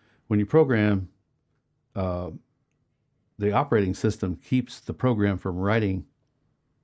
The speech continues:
on the program. So the, there's the data over here and the program can work on the data, but it can't com-, compute on itself. Even though, even though computers from day zero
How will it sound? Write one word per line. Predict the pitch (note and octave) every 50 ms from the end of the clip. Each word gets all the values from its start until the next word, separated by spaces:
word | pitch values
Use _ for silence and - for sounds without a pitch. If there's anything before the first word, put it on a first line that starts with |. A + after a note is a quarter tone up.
| _ _ _ -
on | F#2+ F#2+ F#2
the | F2+
program. | - C#3+ D#3 C3+ G2+ E2+ A#1+ A#1+ - _ _ _ _
So | _ - G#2+ G2
the, | F#2 G2+ G2+
there's | - - G2 F2+ E2+
the | F#2 F#2+
data | G2+ A2+ A#2 A2 A2
over | G#2+ G#2 G2+ F#2
here | G#2 G#2 G2+ G2+
and | G2 F#2
the |
program | F2 G2+ G#2+ G2 F#2+ F2 E2+
can | - - F#2+
work | F#2+ A2 G2+ G#2
on | F#2+ E2+
the | E2
data, | A2 B2+ B2+ A#2+ F#2+ F2 - _ _ _ _ _ _ _ _
but | - F2+ - G2+
it | G2 -
can't | - - A#2 A2+ A2 - -
com-, | G2 F#2 D#2+ - _ _ _ - - - - - -
compute | - G#2 F#2+ A#2+ G#2+ G2
on | G2 F#2
itself. | F2 D#2+ - - C3+ A#2 F#2+ - - _ _ _ _ _ _ _ _ _ _ _ _ _ -
Even | F#2+ G2 F#2+
though, | F#2 G2 G2 F2+ - - _ _ -
even | G#2 G#2+ G2+ G2
though | G2 F#2+
computers | F2+ - F2+ - - A#2+ A2+ G2+ F#2
from | - - F#2+ F2+
day | G2 G#2+ G#2+ G#2 G2+ G2+
zero | F#2 G2 C3 D#3+ C#3+ G#2 G2 F#2+ F#2